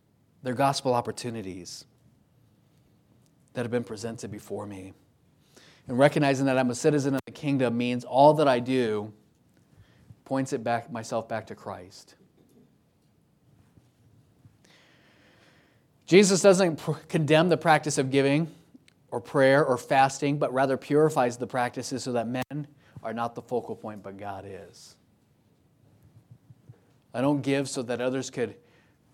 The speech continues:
see or know how much I really make or how much of a difference I'm, I'm presenting to the ministry.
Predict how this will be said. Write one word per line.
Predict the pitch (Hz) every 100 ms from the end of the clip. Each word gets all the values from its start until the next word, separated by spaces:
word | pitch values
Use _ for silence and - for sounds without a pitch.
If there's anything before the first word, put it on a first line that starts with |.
| _ _ - -
see | - - 135 123 120 127 - _ _ _ _ _ _ _ _ _ _ _ _ _ -
or | 123
know | 135
how | 139 131
much | 123 123
I |
really | 107 117 123 117
make | 104 104 110 - -
or | 120
how | 120 139
much | 135 131
of |
a | 120
difference | 120 117 117 123
I'm, | 113 -
I'm | 120 113 - - 131 _ _ -
presenting | 127 117 131 131 123
to | 110
the | 107
ministry. | 110 104 101 - 101 104